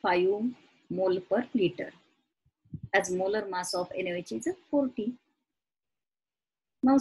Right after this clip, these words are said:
this solubility of solute depends on the factors, that is nature of solute, nature of solvent, temperature and pressure. Now here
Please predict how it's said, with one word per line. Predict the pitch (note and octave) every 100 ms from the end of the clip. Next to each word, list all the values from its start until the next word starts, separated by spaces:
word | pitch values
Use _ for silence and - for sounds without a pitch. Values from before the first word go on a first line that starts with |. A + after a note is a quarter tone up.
| C#4
this | C#4 D4
solubility | D4+ C4 C#4 C#4+ C#4+ C#4+
of | C#4 C#4
solute | - A3 F#3+ A3 A#3+
depends | G#3 - A#3 A#3+ -
on | A3 G#3
the | A3
factors, | A3 F#3+ - - D#3+ - - - - _ _ _ _ _ _ -
that | F3+ F3+
is | F3+ F3+ -
nature | F#3 F#3+ F#3+ G3
of | F#3
solute, | - F#3+ F#3 G#3+ B3 - _ _ _ _ _ _
nature | - F#3 F3
of | F3 -
solvent, | - E3+ F3+ F3 G#3 A#3+ - _ _ _ _ _ _ _ _ -
temperature | G3 F3 F#3+ F3+ F#3
and | F#3 C4 - _ -
pressure. | A#3 - - - _ _ _ _ _ _ _ _ _
Now | A3 A3
here | A#3+ A#3+